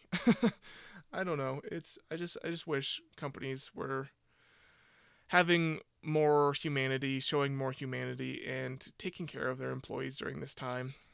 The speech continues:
And so I, I really hope these things change for the better. Now we're gonna get into kind of some of this sustainable living that I'm talking about in the beginning. So a lot of people have been interested. It's like, "Well, while I'm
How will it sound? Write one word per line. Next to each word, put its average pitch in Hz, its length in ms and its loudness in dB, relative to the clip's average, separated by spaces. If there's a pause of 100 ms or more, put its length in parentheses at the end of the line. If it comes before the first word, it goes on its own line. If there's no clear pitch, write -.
(260)
And 135 160 -8
so 135 300 -6 (1500)
I, 160 380 0 (140)
I - 80 -4
really 165 300 -2
hope 139 300 -2 (240)
these 147 180 -6
things 135 220 -4
change - 320 -8
for - 60 -14
the - 80 -6
better. - 360 -6 (720)
Now 180 180 8
we're 190 140 10
gonna 175 180 4
get 156 180 6
into 151 680 6 (320)
kind 165 180 2
of 151 80 0
some 156 160 0
of 143 80 0
this 139 180 0
sustainable 143 680 -2
living 135 280 -2
that 131 100 0
I'm 131 120 -4
talking 135 360 -4
about 131 360 -2 (500)
in 131 320 0
the 131 60 -8
beginning. 127 460 -2 (520)
So - 120 -2
a 196 40 4
lot 196 140 4
of 220 60 0
people 220 220 0
have 196 80 2
been 196 140 4
interested. 175 480 4
It's 143 240 -8
like, 135 200 2
"Well, 151 140 0
while 185 280 4
I'm 165 220 2